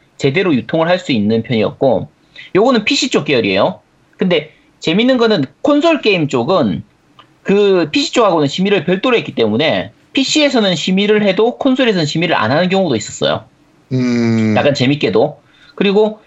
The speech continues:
Speaker 1: 근데 그게 이제 약간 뒤에 가서 좀 약간 문제가 되고 이렇게 말이 나오고 하면서 세턴 시절에 나왔던 정말 해괴망측한 등급이 십팔 추라는 등급이 있어요.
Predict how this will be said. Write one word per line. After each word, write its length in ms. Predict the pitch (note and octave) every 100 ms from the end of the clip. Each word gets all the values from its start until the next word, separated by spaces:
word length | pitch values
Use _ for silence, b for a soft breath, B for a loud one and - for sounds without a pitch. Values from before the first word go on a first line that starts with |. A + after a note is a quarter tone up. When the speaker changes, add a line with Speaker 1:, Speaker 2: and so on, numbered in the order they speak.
| B
Speaker 1:
근데 200 | A3 G3+
그게 200 | F3+ G3
이제 140 | F3 E3
약간 400 | C#3 E3 D3+ C#3+
뒤에 220 | - E3
가서 200 | F#3 F3+
좀 180 | D#3+ C3+
약간 320 | A#2 B2 A2+
문제가 400 | A2+ B2+ F3+ F#3
되고 260 | E3+ D3 C3+
이렇게 260 | C#3 C#3
말이 260 | A2 G#2 D#3
나오고 340 | A#2+ C#3 C#3
하면서 600 | A2+ G#2+ A2 D#3+ G#2+ - _ _ B B B B
세턴 460 | B3 C4+ - D4+
시절에 380 | C#4 A#3 G#3 E3+
나왔던 460 | C3+ A#2+ C#3 C#3+ C3
정말 760 | A#2+ C#3 F#3+ F#3 E3 C3 G#2 -
해괴망측한 760 | - G#3 A#3+ B3+ B3 B3+ A#3 D#3+
등급이 600 | B2+ A2 A2+ D#3+ A2+ F#2 _ b _
십팔 460 | - - - C#4+ -
추라는 460 | - D#4+ D4 F3
등급이 320 | G#2 F#2 F#2 D#2+
있어요. 380 | - B1 -